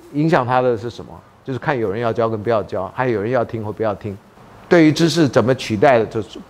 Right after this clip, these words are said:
怎么被取代说法，这个我觉得最有意思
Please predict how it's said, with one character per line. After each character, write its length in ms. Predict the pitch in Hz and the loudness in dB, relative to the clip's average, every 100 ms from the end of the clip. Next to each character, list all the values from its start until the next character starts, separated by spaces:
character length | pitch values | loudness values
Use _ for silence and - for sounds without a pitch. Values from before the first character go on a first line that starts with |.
| - | -6
怎 120 | - | -2
么 100 | 117 | 0
被 160 | 139 151 | 4 2
取 160 | - 113 | 2 -2
代 100 | 113 | 0
说 200 | 123 113 | 0 0
法， 120 | 95 | 0
这 140 | 107 | 0
个 140 | 135 120 | -2 0
我 120 | 113 113 | 0 0
觉 200 | 113 131 | 2 2
得 100 | 139 | 2
最 220 | 202 175 | 4 6
有 120 | 120 | 6
意 160 | 139 127 | 2 -2
思 220 | - | -6